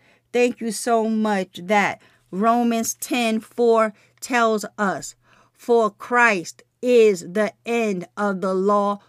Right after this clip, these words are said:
for righteousness to everyone that believeth." Amen. Galatians five four tells us that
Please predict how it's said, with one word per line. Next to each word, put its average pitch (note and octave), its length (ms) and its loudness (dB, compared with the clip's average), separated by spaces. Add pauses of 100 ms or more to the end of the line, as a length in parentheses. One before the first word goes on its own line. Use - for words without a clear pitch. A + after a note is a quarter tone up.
for G#3 300 -4
righteousness G3 1080 -4
to F#3 220 -6 (100)
everyone F#3 920 -4
that F3 260 -6
believeth." F3+ 580 -6 (760)
Amen. A#3 600 -2 (1300)
Galatians G3+ 720 0
five G3+ 400 -2
four F#3+ 500 -2 (280)
tells A3 440 -2 (120)
us F#3+ 340 -4
that F3+ 420 -4